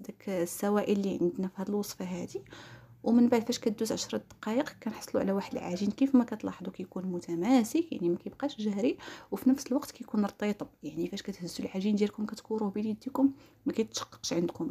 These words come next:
الا شفتوا باللي العجين ديالكم بدا كيتشقق بين يديكم فاش كتكونوا كتكوروه، عرفوا باللي انكم ضفتوا، آه، واحد الكميه ديال السميده رقيقه، آه، زايده بزاف، يعني كثيره.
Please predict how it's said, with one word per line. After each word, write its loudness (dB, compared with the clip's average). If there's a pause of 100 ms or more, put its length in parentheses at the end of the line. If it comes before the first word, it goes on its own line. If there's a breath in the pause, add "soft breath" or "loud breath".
الا 0
شفتوا -6 (480 soft breath)
باللي 4
العجين 4
ديالكم 0
بدا -4
كيتشقق -6
بين 4
يديكم 0 (440 loud breath)
فاش -6
كتكونوا -2
كتكوروه، 2
عرفوا -4
باللي 0
انكم -2
ضفتوا، -10 (160)
آه، -2 (380 soft breath)
واحد -8
الكميه 4
ديال 2
السميده -4
رقيقه، -8 (260)
آه، -4 (100)
زايده 2
بزاف، 0
يعني 2
كثيره. -2